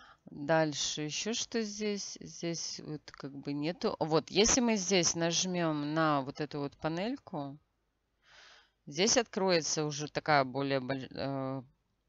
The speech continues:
расширенная панель, относящаяся к вот этой кисти. Thin lines.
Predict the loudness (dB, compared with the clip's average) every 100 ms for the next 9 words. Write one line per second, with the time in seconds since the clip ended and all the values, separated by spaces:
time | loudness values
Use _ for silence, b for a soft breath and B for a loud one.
0 | -8 -2 2 2 2 0 0 0 -2 -2
1 | -2 0 -2 -2 -6 -4 -4 -2 2 2
2 | 2 -2 -2 0 0 -2 -6 _ -6 -2
3 | -2 -4 -10 _ _ _ _ _ _ _
4 | _ _ -18 -18 -16 -14 -14 -12 -12 -10
5 | -14 -16 -16 -12 -12 -8 -8 -10 -14 _
6 | _ _ _ _ _ _ _ _ _ _
7 | _ _ _ _ _ _ _ _ _ _
8 | _ _ _ _ _ _ _ _ _ _
9 | _ _ _ _ _ _ _ _ _ _
10 | _ _ _ -14 -12 -10 -10 -10 -12 -14
11 | -16 -20 -20